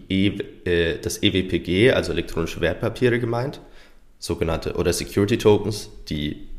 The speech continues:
sind auch, äh, nicht in der mika. Ähm, da gibt's ja andere Regelungen für, sondern es geht um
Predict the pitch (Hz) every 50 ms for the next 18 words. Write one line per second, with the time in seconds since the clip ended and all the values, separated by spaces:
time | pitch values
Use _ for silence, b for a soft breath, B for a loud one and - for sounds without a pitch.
0 | - - - 82 82 - - - - 107 110 - - 87 87 92 92 92 90 -
1 | - - - 92 104 117 120 - - - - 120 117 107 110 113 117 117 - 123
2 | 120 123 120 B B B B B B B B - - 82 85 78 78 82 80 82
3 | - - 80 69 90 101 104 107 98 98 98 92 98 92 95 98 95 95 95 -
4 | 98 98 95 92 90 90 87 90 85 80 82 - - - 85 80 73 - - -
5 | 82 80 80 78 76 76